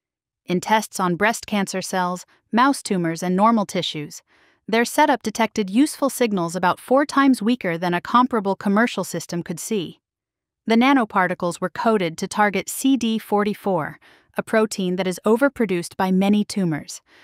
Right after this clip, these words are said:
so malignant areas lit up strongly while normal tissue stayed mostly dark.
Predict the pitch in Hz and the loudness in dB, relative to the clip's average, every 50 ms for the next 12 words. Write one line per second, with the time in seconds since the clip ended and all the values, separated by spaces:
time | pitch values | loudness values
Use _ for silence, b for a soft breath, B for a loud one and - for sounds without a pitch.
0 | b b b b - - 240 226 220 214 208 208 220 247 240 254 254 240 226 - | b b b b -2 0 2 4 4 4 4 4 2 6 6 6 6 6 2 2
1 | - 196 220 214 196 185 180 180 175 196 214 233 240 247 220 - - - - 240 | 2 4 4 4 4 2 0 -2 -2 0 2 4 4 4 2 2 -4 -2 2 4
2 | 233 226 208 180 165 147 143 - - - 196 208 208 208 208 202 214 240 262 269 | 4 6 4 2 0 -2 -4 -6 -6 0 4 4 4 6 4 4 6 6 6 6
3 | 269 254 - - 254 233 - - 208 208 - - - 214 214 190 202 202 214 214 | 4 2 0 0 -2 -2 0 -2 -4 -4 -4 -4 -2 -2 0 2 4 2 2 2
4 | - - - 208 196 196 180 160 135 - _ - | 0 -2 -2 -2 0 2 0 0 0 -2 _ -18